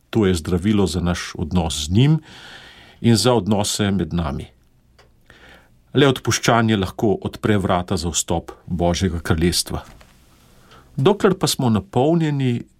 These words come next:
in prezaposleni s sodbo in obsojanjem, Boga res ne potrebujemo.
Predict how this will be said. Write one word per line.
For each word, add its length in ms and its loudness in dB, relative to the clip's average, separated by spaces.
in 260 2
prezaposleni 840 0
s 100 -2
sodbo 520 0
in 160 -6
obsojanjem, 680 0
Boga 440 2
res 340 -2
ne 160 0
potrebujemo. 680 -6